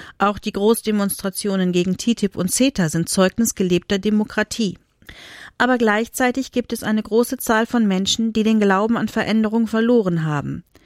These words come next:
Sie vertrauen weder auf die aktuelle Politik noch auf ihre Chancen, selbst etwas bewirken zu können. Wie kommt es dazu? Es klafft der Graben schon lange nicht mehr nur zwischen Reich und Arm,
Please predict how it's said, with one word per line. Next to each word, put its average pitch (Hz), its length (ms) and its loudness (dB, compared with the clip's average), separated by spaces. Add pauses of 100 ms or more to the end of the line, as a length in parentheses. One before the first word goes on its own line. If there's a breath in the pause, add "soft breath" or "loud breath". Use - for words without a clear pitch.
(480 soft breath)
Sie 240 220 0
vertrauen 202 520 0
weder 233 320 4
auf - 100 -8
die - 160 -6
aktuelle 214 480 -2
Politik 185 640 -6 (260 loud breath)
noch 220 180 0
auf 208 120 -8
ihre 247 200 -2
Chancen, 202 480 0
selbst 247 280 2
etwas 190 240 -2
bewirken 220 420 0
zu - 180 -10
können. 143 480 -8 (960 loud breath)
Wie 294 100 0
kommt 359 280 -2
es 202 160 -2
dazu? 170 480 -8 (1200 soft breath)
Es 233 140 0
klafft 294 320 2
der 240 80 0
Graben 226 480 0
schon 214 160 -2
lange 226 320 2
nicht 180 240 -4
mehr 190 140 -2
nur 202 260 2
zwischen 180 340 -6
Reich 175 320 -4
und 170 200 -4
Arm, 180 340 0